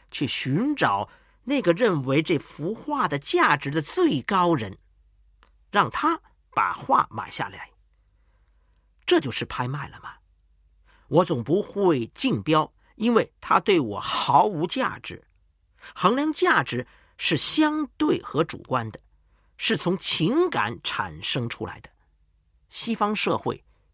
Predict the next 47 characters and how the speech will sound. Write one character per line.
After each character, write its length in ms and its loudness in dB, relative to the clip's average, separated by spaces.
价 260 -2
值 140 -6
观 320 0
这 220 2
个 120 -8
词 220 -10
通 340 -6
常 260 -4
呢， 80 -4
是 140 -8
指 320 -10
品 340 -4
德 160 -8
方 240 -8
面。 180 -10
我 160 2
认 220 2
为 220 -4
其 340 2
中 180 0
的 120 2
原 300 -2
因 380 2
是， 380 -4
自 220 -4
从 320 -6
一 200 -2
九 180 -6
七 260 0
零 180 0
年 240 -4
代， 240 0
很 260 -2
多 180 4
人 200 2
从 180 -4
学 240 -2
校 220 -2
接 220 0
触 200 -6
到 220 0
所 300 0
谓 280 2
的 160 0
价 420 0
值 240 -4
观 320 2